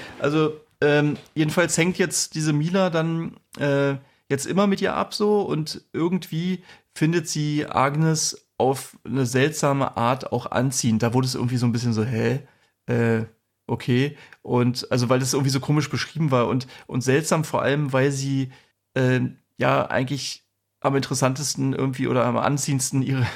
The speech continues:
ihre Zähne <laughs> irgendwie findet. Und, ähm, also, kleiner Spoiler, der aber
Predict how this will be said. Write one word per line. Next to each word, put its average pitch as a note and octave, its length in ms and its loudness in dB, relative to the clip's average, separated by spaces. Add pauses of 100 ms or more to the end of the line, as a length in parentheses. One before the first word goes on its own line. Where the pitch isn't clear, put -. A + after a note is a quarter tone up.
(360)
ihre A#2+ 240 0
Zähne C#3 540 2 (180)
<laughs> - 180 0
irgendwie A#2 260 0
findet. A2+ 500 0 (440)
Und, B2+ 440 2
ähm, B2 400 2 (400)
also, B2+ 260 2 (460)
kleiner D#3+ 340 2
Spoiler, E3 580 2
der C#3+ 240 0
aber C3+ 480 2